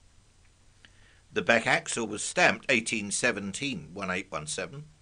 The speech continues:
but as this had been a three-quarter elliptic landaulette, obviously another substitution part. Now for the cantilevers, all to be later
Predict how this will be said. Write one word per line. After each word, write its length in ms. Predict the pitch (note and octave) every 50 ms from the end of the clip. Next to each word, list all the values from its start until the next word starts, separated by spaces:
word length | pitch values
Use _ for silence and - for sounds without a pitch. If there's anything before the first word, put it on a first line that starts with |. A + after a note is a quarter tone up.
| - - -
but 120 | - A#2+ C3+
as 200 | C#3 D3+ D3+ -
this 180 | F#3 F3 -
had 160 | - C3+ -
been 320 | - A#2 G2+ F2 F2 F2+ F#2+ - - - - - -
a 80 | A2
three-quarter 720 | G#2+ - - C#3+ D#3 E3+ E3 - - E3 D3+ C#3 - B2+ A2+
elliptic 420 | A2 A2+ - - - - A#2 -
landaulette, 760 | A#2 A#2 A2 G2+ G2+ G2 G2+ F#2+ F#2+ F#2 - - - - - - _ - - - - - - - - - _ - - - -
obviously 680 | C3 C#3+ D3 E3+ - - - G2 F#2+ A2 C#3+ D3 - -
another 460 | A2+ B2+ D3+ F3+ E3 - F2+ G2 A#2
substitution 880 | A2+ - - B2+ A#2+ A#2 - - C3 B2 - C3 B2 A2+ - - A#2+ A2+
part. 460 | - - - E2+ D#2 - - - - - - - _ _
Now 200 | F3+ G3+ G#3+ G#3
for 120 | - G3
the 100 | F#3 E3
cantilevers, 920 | D3+ - E3 C#3+ A2+ F#2+ - F#2 F2+ D#2 D2+ C#2+ D2 C#2 - - - - - _ _ _ -
all 180 | C#3+ D3+ D#3+ -
to 120 | - G#2
be 260 | G2 D3+ E3+ B2 E2+
later 500 | F2+ A2+ B2 B2 A#2 A#2+ B2 A2+ G#2+ G#2